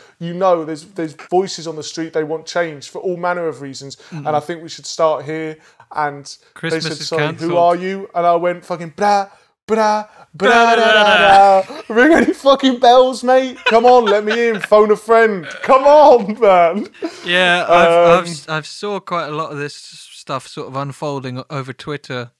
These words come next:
Speaker 2: Um,
Speaker 1: Yeah. Well, I
Speaker 2: and
Speaker 1: went Instagram Live for all of it. With a, um, Guy Fawkes mask on.
Speaker 2: Yeah.
Speaker 1: And it just
Speaker 2: Take back power, man. I mean,
Speaker 1: Yeah.
Speaker 2: yeah.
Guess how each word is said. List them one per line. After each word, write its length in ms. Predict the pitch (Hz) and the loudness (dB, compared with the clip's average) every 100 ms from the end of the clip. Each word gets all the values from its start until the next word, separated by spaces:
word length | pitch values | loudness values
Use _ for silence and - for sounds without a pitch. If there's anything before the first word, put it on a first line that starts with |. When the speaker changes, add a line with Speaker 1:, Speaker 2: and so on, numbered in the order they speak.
| _ | _
Speaker 2:
Um, 400 | 131 120 113 113 | -16 -14 -16 -12
Speaker 1:
Yeah. 480 | 180 175 160 139 123 _ _ _ | -8 -4 -4 -6 -12 _ _ _
Well, 100 | 190 | 2
I 40 | 190 | 2
Speaker 2:
and 80 | 208 | 2
Speaker 1:
went 120 | 202 | -2
Instagram 460 | 180 - 175 165 | -10 -8 -4 -2
Live 400 | 170 185 175 151 | 2 4 4 0
for 140 | 151 160 | -8 -10
all 180 | 185 170 | -10 -10
of 100 | 131 | -14
it. 160 | 110 - _ _ - _ 254 _ 262 _ - 160 _ _ _ _ - _ - _ - - 160 | -18 -20 _ _ -20 _ -18 _ -18 _ -18 -18 _ _ _ _ -20 _ -20 _ -20 -20 -4
With 200 | 175 175 | 0 4
a, 220 | 175 175 | 4 4
um, 260 | 170 170 165 | 2 0 0
Guy 240 | 190 214 | 4 4
Fawkes 460 | 202 202 175 175 - | 2 -2 -2 -4 -4
mask 400 | 170 170 165 - | 2 2 0 -8
on. 280 | 151 151 165 | -10 -12 _
Speaker 2:
Yeah. 420 | 156 151 147 156 170 | -10 -4 -2 0 0
Speaker 1:
And 80 | 175 | -2
it 140 | - | -6
just 360 | 196 190 - _ _ | -6 -6 -10 _ _
Speaker 2:
Take 320 | - 180 160 151 | -6 -4 -4 -2
back 420 | 165 160 - - - 156 | 0 0 -6 -12 -18 -18
power, 420 | 143 165 160 156 151 | -2 2 4 2 2
man. 380 | 156 156 170 170 | 0 0 -4 -6
I 100 | 175 | -4
mean, 240 | 185 180 226 | -2 -4 -8
Speaker 1:
Yeah. 500 | 208 196 196 175 147 151 | 0 4 6 4 2 -4
Speaker 2:
yeah. 320 | 185 170 156 | 0 0 0